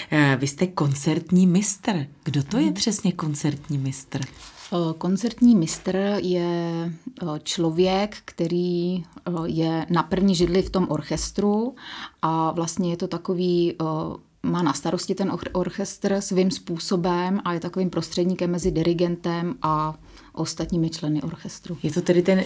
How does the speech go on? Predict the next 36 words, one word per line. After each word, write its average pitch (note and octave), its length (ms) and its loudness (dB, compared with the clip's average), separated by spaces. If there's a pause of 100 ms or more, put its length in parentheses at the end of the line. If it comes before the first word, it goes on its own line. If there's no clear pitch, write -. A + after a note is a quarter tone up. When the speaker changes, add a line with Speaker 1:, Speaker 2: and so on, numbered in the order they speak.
Speaker 1:
člen F3 380 6
toho F#3 180 2
orchestru, F3 540 -2
se F3+ 140 0
kterým E3+ 320 -2
si F#3 160 0
vždycky, E3+ 480 -2
nebo E3 140 -2
který E3 260 0
si F#3 140 0
vždycky E3+ 400 -2
podá D#3+ 540 0
ruku D#3 280 -4
s - 80 -2
tím E3 160 0
dirigentem? D3+ 680 4
Speaker 2:
Ano, F3 100 6
ano, D#3+ 240 2
to F3 60 -4
je D#3+ 80 -4
přesně - 400 -10 (260)
ten E3+ 120 -4
Speaker 1:
Tak, D#3 60 2
Speaker 2:
člen. D#3+ 380 -4 (300)
Speaker 1:
<laughs> C#4+ 360 8
tak F#3 180 8
to E3 100 2
je E3 100 6
on. D#3+ 160 2 (200)
Vy F3 80 8
působíte F3 640 2
v A#3+ 60 2
Národním F3+ 500 4
divadle F#3 400 2
Brno. D3 540 0
Speaker 2:
Mhm. F#3 300 0